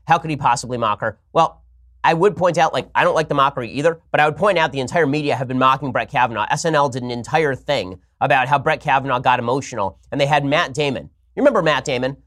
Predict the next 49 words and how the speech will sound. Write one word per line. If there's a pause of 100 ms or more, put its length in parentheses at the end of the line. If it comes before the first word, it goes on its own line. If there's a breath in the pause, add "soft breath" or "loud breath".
(100)
the
guy
who
was
ripped
apart
by
the
Me
Too
movement,
like,
five
minutes
ago. (260)
Now
he's
their (260)
playing
the
Me
Too
movement's
go-to
guy, (200)
mocking
Brett
Kavanaugh.
So
it's
fine
to
mock
Brett
Kavanaugh, (380)
a
guy
whose
life
is
being
torn
ap-,
apart (200)
by
what
appear
to
be